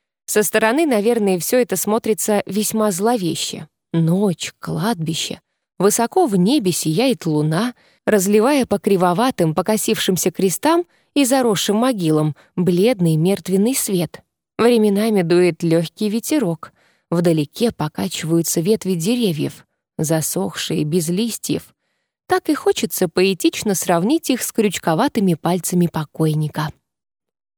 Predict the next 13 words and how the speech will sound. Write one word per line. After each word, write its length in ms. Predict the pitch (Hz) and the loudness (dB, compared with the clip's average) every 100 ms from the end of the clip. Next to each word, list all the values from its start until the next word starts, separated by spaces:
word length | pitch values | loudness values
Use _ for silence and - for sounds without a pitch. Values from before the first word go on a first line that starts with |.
| _ | _
Шир-шир. 840 | - - 185 240 - - 160 151 - _ _ _ _ _ | -6 0 0 0 -4 -2 0 -2 -10 _ _ _ _ _
Я 220 | 226 220 214 | 2 2 4
даже 260 | 214 190 | 2 4
не 100 | 226 | 2
вздрогнула, 640 | 214 170 185 175 175 180 - _ _ _ _ - | 2 0 0 2 0 -2 -6 _ _ _ _ -2
просто 320 | 208 - 277 | 0 0 -2
повернулась 640 | - 214 214 202 208 214 | -2 0 2 2 2 0
на 120 | 233 254 | -2 -2
звук. 420 | 170 127 - - _ _ _ - | -4 -8 -12 -20 _ _ _ -12
Снова 400 | - 160 190 262 | -2 0 0 0
повторилось. 760 | 285 - 294 196 156 170 - _ _ _ - | -4 -2 -2 0 -2 -4 -8 _ _ _ -12
Шир-шир. 840 | - 156 190 254 - - 147 151 - _ _ _ _ | -4 0 0 -2 -6 -4 -4 -6 -16 _ _ _ _
Странно, 520 | - - 180 226 214 | -8 -2 0 -2 -4